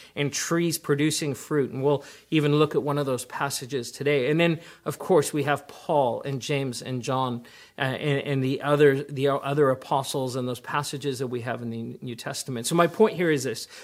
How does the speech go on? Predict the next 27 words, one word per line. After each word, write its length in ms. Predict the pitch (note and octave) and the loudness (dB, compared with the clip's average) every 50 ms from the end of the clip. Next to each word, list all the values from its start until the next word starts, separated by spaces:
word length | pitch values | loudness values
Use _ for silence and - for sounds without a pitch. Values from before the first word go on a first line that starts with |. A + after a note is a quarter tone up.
| - - | -20 -20
Fruitfulness 800 | - - - - G#3+ A3+ A#3 A#3 - G#3+ F#3 F3+ F3 D#3+ - E3 | -14 -10 4 6 8 8 8 6 4 4 6 6 4 4 2 2
is 160 | D3 C3+ D3 | 0 2 0
an 120 | E3 F3 - - | 0 0 -2 -2
ongoing 600 | D#3+ D#3+ E3+ E3 D#3+ D#3 E3 D#3+ D#3 D#3+ D3+ C#3+ | 0 0 2 2 2 2 2 2 2 2 0 -2
theme 520 | D3 - - E3 D3+ C#3+ B2+ A#2+ A#2+ B2 A#2+ - - - - _ _ _ | -4 -6 -4 -2 0 0 0 0 -2 -4 -6 -12 -20 -20 -20 _ _ _
throughout 720 | - C#3 C#3+ C#3+ C#3 C#3+ C#3+ C#3 B2+ B2+ B2+ B2+ - - | 0 4 6 6 6 6 4 2 -2 -4 -4 -6 -6 -8
Scripture, 720 | - - - - C3 B2+ - - - - B2 A#2 A#2+ - - _ _ _ _ _ _ _ _ - | -8 -8 -6 -6 -6 -8 -6 -8 -6 -6 -6 -6 -8 -10 -14 _ _ _ _ _ _ _ _ 0
and 160 | D3 D3+ D#3 | 2 4 4
it's 300 | D3+ C#3+ - - - - | 4 4 2 0 -4 -4
tied 580 | - - - - - E3 F3 F3+ F#3 F#3 F#3 - | -6 -8 -4 0 4 4 6 6 4 2 0 -2
to 320 | - - D3+ C#3 C3 B2 B2 B2+ A#2 | -4 -2 0 0 -2 -2 -4 -6 -6
godly 500 | - D3+ C#3+ D#3 D#3+ E3 E3 E3+ D#3+ D#3+ | -4 -2 0 0 0 0 0 0 0 0
living, 580 | D3+ C#3+ B2 A#2+ A2 A2+ A#2+ A2+ A2+ B2 A#2+ - - - - - - _ _ - | -2 -2 -2 -2 -2 -2 -4 -4 -4 -6 -8 -12 -18 -20 -20 -20 -20 _ _ -2
living 540 | C#3 D3+ E3 F3 F3+ G3+ G3+ G3 G3+ G3 G3+ | 2 6 8 8 10 10 8 8 6 4 0
righteously, 800 | - C#3+ C#3 D3 D3 D3+ D#3 D3+ - E3+ D3+ - - D3 C3+ B2+ | -2 -2 2 2 4 4 2 0 -2 -4 -6 -4 -2 -2 -2 0
living 460 | B2 C3 D3 E3 D#3+ F#3+ G3 F#3+ F#3 | 2 4 4 4 4 4 4 4 2
according 520 | E3 - - - - D3 C#3+ C#3 C#3+ C3+ | 0 -2 -4 0 2 4 4 4 2 0
to 160 | - - C#3 B2+ | -4 -4 -6 -8
God's 520 | B2 A#2 - C3+ C3 D3 D#3 C#3 - - | -6 -8 -10 -10 -8 -8 -8 -8 -8 -6
ways 360 | B2+ B2 A#2 A#2 A#2 A2 B2 | -4 -2 -2 -2 -2 -4 -6
and 140 | B2 A#2 A#2 | -6 -8 -8
his 500 | A2 A2 - C3 B2 A#2 A#2 A2+ - - _ - - - _ _ _ - | -10 -10 -8 -6 -4 -4 -4 -6 -8 -12 _ -20 -20 -20 _ _ _ -8
kingdom. 420 | - D3+ C#3 C3+ C3 B2 A2+ A2+ | -4 -2 -2 0 0 -2 0 0
And 120 | C3 C#3+ - | 0 2 4
so 380 | - - F#3+ F#3 E3+ D#3 - - - - - - | 6 8 10 10 8 8 4 0 -8 -16 -10 -2
because 680 | - F#3 E3+ - - - - - F3 G#3 A#3 A#3 G#3+ F3+ | 0 0 0 0 -4 -8 -6 4 6 8 10 10 10 10
of 280 | G#3 G#3 F3+ D3+ - | 10 10 10 8 2